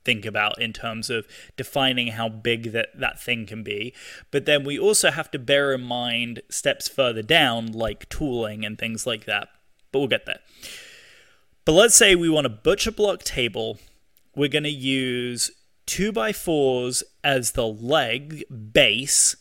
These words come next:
and we want it to sit at least six people.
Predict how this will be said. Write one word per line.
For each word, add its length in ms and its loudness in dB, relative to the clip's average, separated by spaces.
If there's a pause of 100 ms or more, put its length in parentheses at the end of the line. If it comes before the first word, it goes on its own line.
(400)
and 420 0
we 200 -4
want 360 -2
it 140 -6
to 100 -6
sit 380 0
at 140 -4
least 420 -6
six 400 -2
people. 460 -8